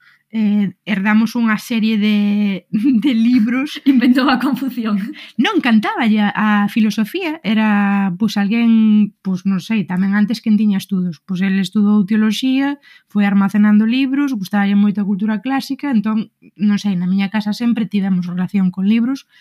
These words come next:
Speaker 1: porque xa meu, meu pai herdou iso, entón herdamos todos os libros deste meu tío, Celestino, que, que era cura. Despois meu pai, claro, fixo tamén a súa propia biblioteca de manuais, que hoxe non terán ningún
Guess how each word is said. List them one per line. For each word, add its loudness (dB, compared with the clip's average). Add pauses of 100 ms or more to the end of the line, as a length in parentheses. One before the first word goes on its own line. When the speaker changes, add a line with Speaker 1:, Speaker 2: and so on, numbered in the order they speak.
(140)
Speaker 1:
porque -6
xa -2
meu, 2
meu -4
pai -6
herdou -4
iso, -4 (240)
entón 4
herdamos 4
todos 0
os 2
libros 0
deste 0 (160)
meu 2
tío, -2
Celestino, -6
que, -8
que -6
era -8
cura. -4 (500)
Despois -2
meu 0
pai, -4
claro, -4
fixo -2
tamén 2
a -4
súa -2
propia -2
biblioteca -2
de -4
manuais, 0
que -6
hoxe -2
non 0
terán -4
ningún 0